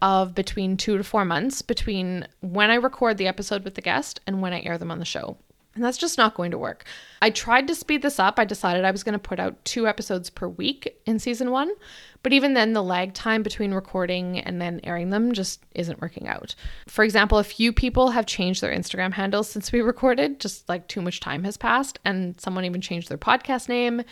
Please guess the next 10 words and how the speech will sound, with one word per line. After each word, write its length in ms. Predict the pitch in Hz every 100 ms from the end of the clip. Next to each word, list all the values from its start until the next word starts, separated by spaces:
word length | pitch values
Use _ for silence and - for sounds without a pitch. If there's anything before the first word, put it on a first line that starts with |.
| - - -
So 160 | -
a 60 | 233
few 200 | - 254
of 80 | 285
those 180 | 320 311
conversations 760 | 277 247 254 202 202 202 202
just 220 | 190 185
aren't 220 | 180 180
feeling 720 | - 185 175 180 175 170 175
fresh 920 | 175 - - - - 415 - - -